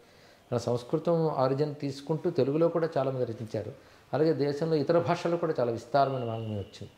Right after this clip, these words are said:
అవి కూడా మనకు సహకరిస్తాయి. కానీ సంస్కృతం అధ్యయనం చేయాల్సిన అవసరం ఉంది. మన గురించి తెలియాలంటే సంస్కృతం చదివితే కానీ సంస్కృతి అర్థం కాదు.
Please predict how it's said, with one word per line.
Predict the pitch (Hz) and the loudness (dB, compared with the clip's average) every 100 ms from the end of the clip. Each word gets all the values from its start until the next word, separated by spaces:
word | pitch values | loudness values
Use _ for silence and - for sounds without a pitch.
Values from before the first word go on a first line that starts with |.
| - _ - _ - | -20 _ -20 _ 0
అవి | 135 | 0
కూడా | 170 196 | 2 0
మనకు | 196 139 | 0 -2
సహకరిస్తాయి. | - 110 120 107 - - - _ _ - | -2 -4 -4 -8 -10 -18 -18 _ _ -2
కానీ | 175 | 0
సంస్కృతం | 156 196 156 - 165 | 2 0 0 -6 -4
అధ్యయనం | 139 107 147 156 135 | -2 -2 -4 -4 -2
చేయాల్సిన | 127 120 117 | 0 0 -2
అవసరం | 117 117 123 | -4 -2 -2
ఉంది. | 101 98 - - - _ 113 | -2 -6 -10 -16 -20 _ 0
మన | 123 120 | 2 2
గురించి | 151 160 | 2 -2
తెలియాలంటే | 143 131 139 127 113 120 110 | 0 2 2 0 -2 -4 -4
సంస్కృతం | 131 135 135 143 139 151 135 - - - 117 | -4 -4 -4 -8 -4 -4 -4 -12 -20 -2 2
చదివితే | 120 143 147 | 2 2 0
కానీ | 143 156 | 0 0
సంస్కృతి | 143 135 - 143 | -2 -4 -4 -4
అర్థం | 117 - 110 | -4 -6 -12
కాదు. | 117 - - | -12 -16 -20